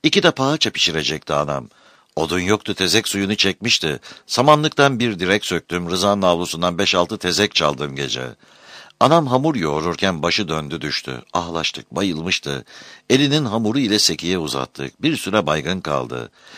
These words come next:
Emoş okudu, üfledi, uyandı. Sırtını duvara verdi, oturdu. Hamur yarıda kalmıştı.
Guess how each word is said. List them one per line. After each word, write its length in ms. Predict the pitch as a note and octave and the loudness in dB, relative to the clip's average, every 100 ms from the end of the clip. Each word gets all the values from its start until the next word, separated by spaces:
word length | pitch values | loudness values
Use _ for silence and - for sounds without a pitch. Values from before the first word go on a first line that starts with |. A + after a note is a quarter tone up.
| - - | -12 2
Emoş 340 | D3 F3 E3 | 4 4 2
okudu, 320 | - C3 G#2 G#2+ | 2 0 0 0
üfledi, 360 | F2+ E2 F2 | 0 -2 -2
uyandı. 540 | D#2+ E2 D2+ C#2+ C#2 - | -2 -2 0 -2 -4 -4
Sırtını 440 | B2+ G#2+ F#2+ G#2 | -2 -2 -2 -2
duvara 360 | D#2+ C#2 D#2+ D2+ | 0 0 0 0
verdi, 320 | C#2 B1+ D#2+ | 0 -2 -6
oturdu. 720 | - F#2 - E2 C#2+ D2 C#2+ | -4 -4 -4 -6 -6 -8 -6
Hamur 300 | - A#2 C3+ | -2 0 0
yarıda 340 | G2+ G2 F2 F#2 | 0 -2 0 0
kalmıştı. 720 | E2 C#2+ C#2 - C2+ B1+ | 2 0 -2 -6 -6 -8